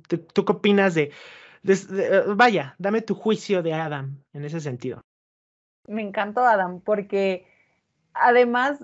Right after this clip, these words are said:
Speaker 2: rompe con el, el estereotipo de género de lo que es ser como el,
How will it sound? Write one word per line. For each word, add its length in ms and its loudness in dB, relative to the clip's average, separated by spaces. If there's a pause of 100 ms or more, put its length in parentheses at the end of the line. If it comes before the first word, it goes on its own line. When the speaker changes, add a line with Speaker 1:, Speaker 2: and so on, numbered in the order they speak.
Speaker 2:
rompe 520 0
con 300 0
el, 600 -2
el 580 -2
estereotipo 760 0
de 140 0
género 640 2
de 160 -2
lo 200 -2
que 100 -2
es 100 -6
ser 240 -2
como 480 -2
el, 380 0